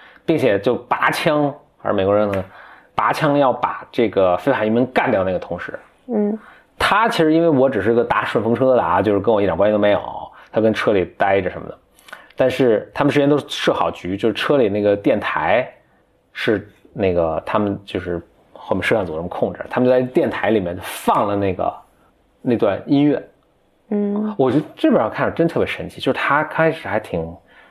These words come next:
Speaker 1: 很犹豫啊什么，他放那个音乐，但包括他有些自己的动作，就是他，他会拿拳砸自己头，就给自己鼓气啊什么，就放那个音乐，然后他就听了音乐，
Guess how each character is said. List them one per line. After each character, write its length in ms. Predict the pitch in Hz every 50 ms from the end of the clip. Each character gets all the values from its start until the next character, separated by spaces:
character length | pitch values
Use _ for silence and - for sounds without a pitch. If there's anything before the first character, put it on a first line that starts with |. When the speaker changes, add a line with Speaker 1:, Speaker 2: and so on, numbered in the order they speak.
| _ _ _ _
Speaker 1:
很 160 | - - 98 82
犹 160 | 80 78 95
豫 140 | 113 123 120
啊 120 | 104 92
什 160 | 90 - 76
么， 60 | 64 -
他 80 | - 117
放 300 | - - - 160 135 127
那 80 | 127
个 60 | 120
音 60 | 117 120
乐， 100 | 120 123
但 120 | - 156 147
包 140 | - 185 196
括 100 | 190 180
他 100 | 180 185
有 100 | 151 104
些 100 | 107 135
自 140 | 131 135 -
己 120 | - 104 90
的 20 | -
动 160 | - 131 104
作， 100 | 90 87
就 100 | 95 101
是 60 | 104
他， 160 | 95 - 107
他 120 | 101 104 107
会 100 | 120 113
拿 160 | 101 98 107
拳 340 | - - - 95 85 95 98 98 - _
砸 220 | - 92 98 110
自 60 | 110
己 60 | 101
头， 200 | 87 - - 95
就 60 | 95 95
给 100 | - 87
自 100 | - 110
己 60 | 110
鼓 160 | - - 90
气 240 | - - - 139 -
啊 80 | -
什 60 | - -
么， 180 | - _ - _ _ - - - - - _ _ -
就 80 | -
放 260 | - - - 208 175 147
那 80 | 139
个 60 | 131
音 180 | 123 127 135 147
乐， 140 | 151 147 123 - - - _ _ _ _ _ _ _ _ _ _ _
然 80 | - 101
后 0 |
他 100 | - 131
就 80 | 127
听 260 | - - - - 143 135
了 80 | 123
音 240 | 110 110 113 120 123
乐， 140 | 120 113